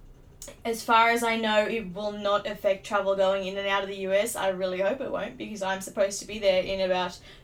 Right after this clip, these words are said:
two weeks. I'm flying into Hawaii, so, mm, that'll be a bit of a, uh, shame if they're like, "Oh, Lord jokes, airport's not open." No, I'm kidding.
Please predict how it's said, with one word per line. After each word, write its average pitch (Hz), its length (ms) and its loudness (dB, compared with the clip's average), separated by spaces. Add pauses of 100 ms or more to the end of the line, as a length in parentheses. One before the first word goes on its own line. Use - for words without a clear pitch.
two 247 320 -2
weeks. - 680 -6 (280)
I'm 196 160 -6
flying 196 300 -2
into 202 160 -6
Hawaii, 190 580 0
so, 180 420 -2 (160)
mm, 226 180 -6 (180)
that'll 208 180 -6
be 202 80 0
a 185 80 -4
bit 196 160 -4
of 185 60 -2
a, 185 220 2
uh, 180 200 0 (340)
shame 226 400 -2
if 214 160 -8
they're 208 120 -6
like, 208 220 -2
"Oh, 330 200 -2
Lord 294 260 2
jokes, 262 380 0 (360)
airport's 269 400 -6
not 240 140 -6
open." 208 600 -8
No, 185 80 -6
I'm 185 120 -4
kidding. 180 280 -8